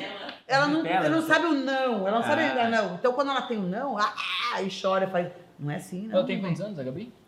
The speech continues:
Speaker 1: A Gabi tem dezessete.
Speaker 3: Dezessete.
Speaker 1: Entendeu? Então ela tem que aprender que,
Speaker 2: Que a vida
Speaker 1: que a
Speaker 2: é essa.
Speaker 1: vida é assim, você tem que, viu, você tem que ter não, você tem que correr atrás, se não deu certo, vai atrás.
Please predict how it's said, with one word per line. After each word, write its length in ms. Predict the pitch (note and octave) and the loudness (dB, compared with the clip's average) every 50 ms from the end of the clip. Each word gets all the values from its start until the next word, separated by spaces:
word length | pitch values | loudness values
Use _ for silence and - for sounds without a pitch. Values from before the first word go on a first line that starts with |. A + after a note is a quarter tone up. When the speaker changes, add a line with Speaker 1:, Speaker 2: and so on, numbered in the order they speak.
| _ - | _ -8
Speaker 1:
A 80 | C#3 | -4
Gabi 220 | D3 D#3+ D3+ E3 E3 | -2 -2 0 -2 -2
tem 200 | - F3+ F3 E3 | -2 -2 -2 -2
dezessete. 600 | C#3+ E3 F3 F3 - - - - - - - - B2 | -2 -4 -6 -6 -6 -14 -16 -14 -14 -14 -12 -10 -10
Speaker 3:
Dezessete. 680 | B2+ B2+ B2 - - - B2+ - - - - - - _ _ _ _ _ _ _ | -10 -10 -10 -12 -12 -10 -10 -10 -10 -14 -16 -20 -20 _ _ _ _ _ _ _
Speaker 1:
Entendeu? 240 | - A#2+ C3 D3 D3+ D3+ | -14 -4 -2 0 0 0
Então 320 | D3+ - E3 E3+ F3 F#3+ | 0 0 0 2 2 0
ela 260 | G3 G3 G3 G3+ G3+ | 0 2 2 2 0
tem 200 | G3 - F#3+ F#3 | -2 -2 -6 -6
que 100 | F3+ F#3+ | -4 -4
aprender 540 | F3+ - - F#3 F3+ F3 D3+ D#3+ D#3+ E3 D#3+ | -6 -4 -4 -4 -4 -2 -2 -2 -4 -6 -6
que, 600 | E3 - - G#3+ A3+ A#3 A#3+ B3 A#3+ A#3+ A#3+ - - - | -12 -12 -10 -8 -6 -6 -4 -4 -6 -8 -8 -12 -18 -14
Speaker 2:
Que 120 | - - | -4 -4
a 60 | D3 C3 | -4 -2
vida 100 | C3+ E3 | 0 2
Speaker 1:
que 60 | F#3+ | 2
a 40 | F#3 | 2
Speaker 2:
é 40 | F#3+ | 2
essa. 140 | G3+ G#3 F#3 | 2 0 0
Speaker 1:
vida 260 | F3+ F#3 F3 F3 A#3+ | -2 -2 0 0 2
é 260 | C4+ C#4+ - - C#4 | 2 2 0 -2 -8
assim, 260 | F#4 - - F4+ C4+ | -10 -6 -6 -6 -4
você 120 | - A3 G3+ | -2 -4 -4
tem 240 | - G3+ G3 A3+ | -2 -2 -2 -2
que, 200 | - D4 G#3+ - - - - - - _ - | -2 -6 -10 -12 -14 -20 -20 -20 -20 _ -6
viu, 220 | E3 A#3 G#3 D#3 | -2 -2 -2 -2
você 100 | - - E3+ | -2 -4 -6
tem 140 | - G3+ | -6 -6
que 160 | F#3+ - G3 F#3+ | -6 -6 -8 -8
ter 300 | - - - - F#3 F3 | -10 -12 -8 -4 -4 -2
não, 340 | E3+ E3 D#3+ D#3+ E3 E3+ | 0 -2 -2 -2 -4 -6
você 140 | E3 - F3+ | -8 -8 -10
tem 160 | - - E3 E3 | -6 -6 -6 -8
que 140 | - - - - - - - _ - | -8 -12 -14 -16 -18 -20 -20 _ -2
correr 240 | - F3+ F3 F3 | 0 2 4 4
atrás, 340 | E3 E3 E3 - E3+ E3+ E3+ F3 | 4 2 2 2 0 2 2 2
se 80 | G3+ | 0
não 160 | G3 F#3 F3+ | 0 0 0
deu 240 | F3 D#3 F#3+ F#3+ F#3+ | 2 2 4 2 2
certo, 460 | - - F3+ F3+ F#3 G3 F#3+ F#3+ D#3+ - - | 0 0 0 2 2 2 0 -2 -6 -12 -10
vai 120 | D3+ F3 G3+ | -10 -8 -8
atrás. 320 | G3+ - G#3 G#3 G#3+ A3 | -8 -8 -10 -10 -10 -10